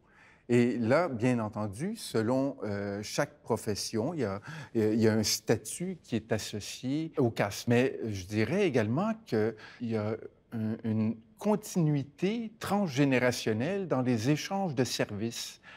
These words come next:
à l'intérieur des castes. C'est-à-dire que moi, en tant que barbier, par exemple, je desserre toujours les mêmes familles. Alors, ça implique que mon arrière-arrière-grand-père, euh, rasait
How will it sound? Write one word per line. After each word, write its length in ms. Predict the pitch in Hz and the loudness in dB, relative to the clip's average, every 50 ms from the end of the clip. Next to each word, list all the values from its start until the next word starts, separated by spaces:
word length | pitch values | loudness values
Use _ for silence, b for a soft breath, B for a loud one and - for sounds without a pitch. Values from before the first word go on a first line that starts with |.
| B B | B B
à 120 | - 117 | 0 2
l'intérieur 520 | 117 127 123 123 135 120 127 165 196 196 165 | 2 2 2 2 0 -2 0 -2 -2 -2 0
des 140 | 143 127 | -2 -2
castes. 520 | - - - 113 101 113 131 - - - - B B B B B B | -2 0 2 2 2 2 0 -6 -10 -12 -16 B B B B B B
C'est-à-dire 400 | - - - 123 104 127 139 139 | -4 0 0 2 4 2 2 2
que 200 | - 131 113 107 B B B B B | 4 2 2 2 B B B B B
moi, 300 | 135 131 151 190 214 - - | 4 6 8 8 6 4 4
en 140 | 131 127 123 | 2 2 2
tant 180 | - 139 139 | 2 0 -2
que 140 | 127 - 123 | 0 0 0
barbier, 560 | 110 92 120 104 101 95 101 107 135 190 240 | 2 2 2 0 0 -4 -4 -2 -2 -2 -2
par 220 | - - 160 131 127 | 0 0 2 2 2
exemple, 600 | 120 104 104 117 110 135 202 127 - - B B B B B B B - | 0 0 2 2 2 2 0 -4 -6 -8 B B B B B B B 0
je 160 | 110 123 127 | 4 4 4
desserre 720 | 117 113 120 117 123 139 139 - - 202 208 226 214 220 | 4 2 2 4 4 4 4 4 4 4 4 4 2 2
toujours 580 | - 170 156 135 139 180 226 240 247 247 247 202 | 2 2 2 2 2 0 2 2 2 2 2 2
les 240 | 156 143 151 160 151 | 4 6 6 6 6
mêmes 260 | 175 190 196 196 170 | 4 2 2 0 -2
familles. 600 | - - 190 170 160 160 156 156 151 151 147 B B B B B B B B - | 2 4 4 4 4 4 2 0 -2 -4 -6 B B B B B B B B 2
Alors, 240 | 127 139 143 143 139 | 4 4 4 2 0
ça 180 | - - 156 | 0 2 4
implique 480 | 135 131 131 127 - - 226 233 - - | 4 4 2 2 0 -2 -4 -4 -2 -2
que 80 | - | 0
mon 300 | 139 131 127 131 135 139 | 0 2 2 2 2 4
arrière-arrière-grand-père, 1800 | 156 165 165 170 185 220 240 240 208 175 160 139 135 143 180 202 190 156 123 - - 120 120 110 - - 127 131 156 196 247 294 254 185 76 98 98 B B 151 160 B B - | 4 4 4 2 2 2 2 2 0 0 -2 -2 0 0 0 0 0 -2 -4 -6 -4 -4 -4 -4 -2 0 0 2 2 0 -2 -4 -4 -4 -4 -6 -8 B B -18 -18 B B 2
euh, 160 | 123 127 127 131 | 2 4 4 4
rasait 840 | 147 135 113 123 135 139 139 131 110 110 113 135 156 196 233 254 247 | 2 2 2 2 4 4 4 2 2 0 2 2 2 2 2 0 -4